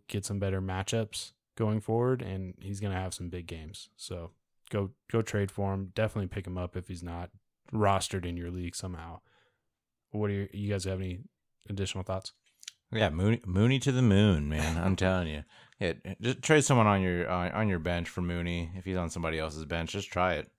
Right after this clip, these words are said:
Speaker 2: Why not?
Speaker 1: Yeah, I'm, uh, I have him in a lot of leagues, and a lot of people have just sent me pretty crappy trades for him, thinking, you know, I'll sell low because of his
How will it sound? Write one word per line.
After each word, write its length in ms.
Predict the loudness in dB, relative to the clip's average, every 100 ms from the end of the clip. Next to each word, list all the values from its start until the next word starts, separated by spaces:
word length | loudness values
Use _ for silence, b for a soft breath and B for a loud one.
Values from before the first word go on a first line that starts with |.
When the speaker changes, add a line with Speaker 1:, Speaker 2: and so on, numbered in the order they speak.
| _
Speaker 2:
Why 120 | -4
not? 240 | -2 -4 -6 -20 _ _ _ _ _ -20 _
Speaker 1:
Yeah, 240 | -6 -4 -4
I'm, 300 | -4 -2 -2
uh, 300 | -2 -2 -4 -8 -16 _ _ _ _ _ -8
I 160 | -4 0
have 200 | 0 0
him 120 | -2
in 80 | -4
a 60 |
lot 220 | 2 4 4
of 100 | 2
leagues, 320 | -4 -6 -6
and 220 | -6 -8 -10
a 80 | -2
lot 200 | 0 0
of 60 |
people 240 | -4 -6 -8
have 100 | -6
just 200 | -6 -4
sent 200 | -4 -6
me 300 | -8 -8 -10 b b b b b b b b b b _ _
pretty 160 | 2
crappy 360 | 4 2 2 0
trades 360 | -6 -4 -4 -6
for 240 | -6 -4
him, 140 | -6
thinking, 460 | -8 -8 -8 -8 -8
you 100 | -8
know, 140 | -8 -8
I'll 140 | -6
sell 520 | -6 -4 -4 -4 -6 -12 _ -4
low 380 | 0 0 0
because 360 | -4 -6 -8 -8
of 120 | -10 -12 _ _
his 220 | -6 -6